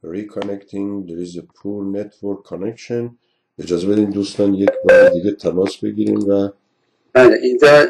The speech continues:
Speaker 2: اینجا این-، نگران که اینجا اینترنت، اه، به اصطلاح بالا پایین میره.
Speaker 1: بله.
Speaker 2: و این مشکل ما همیشه داره.
Speaker 1: اشکالی نداره، همین که شما رو داریم غنیمته و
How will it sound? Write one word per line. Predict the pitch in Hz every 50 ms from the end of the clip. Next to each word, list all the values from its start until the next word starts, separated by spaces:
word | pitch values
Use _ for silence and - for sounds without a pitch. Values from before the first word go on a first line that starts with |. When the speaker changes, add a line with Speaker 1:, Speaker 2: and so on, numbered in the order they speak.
| - _
Speaker 2:
اینجا | - 139 - - 143 151
این-، | 151 - - 123 131 131 127 127 - - _ -
نگران | 131 135 123 135 131 131 147 147 143 - _
که | _ - 135
اینجا | 135 131 123 139 147
اینترنت، | 147 143 127 120 120 127 123 123 131 143 139 131 - _ _ _ _ - - - - - -
اه، | 101 98 117 117 113 113 110 110
به | 113 120 - - 101 101 104 - 117
اصطلاح | - - - 117 117 123 123
بالا | 117 - - 117 113 117
پایین | 113 - - 120 120 123 120 123 131 139 139 120
میره. | 113 104 101 101 110 110 110 110 110 110 _ _ _ -
Speaker 1:
بله. | 95 90 80 80 _ _ _ _ _ _ _ _ _ _ -
Speaker 2:
و | - - - 110 107 107 - - - - - - -
این | - - - -
مشکل | 113 110 - - - 123
ما | 120 120 117 117 117 117 117
همیشه | 110 107 101 104 - - 98
داره. | - 95 92 - - - _ _ _ _
Speaker 1:
اشکالی | 95 101 98 - - - 110 120 120 120
نداره، | 120 120 123 113 107 95 90 82
همین | 98 104 110 110
که | 107 -
شما | - - - 92 95 95 92
رو | 95 92
داریم | 87 92 92 92 101 110 107
غنیمته | - - 85 87 90 90 90 90 98 107 120 - - 117 113
و | 107 107 104 104 104 104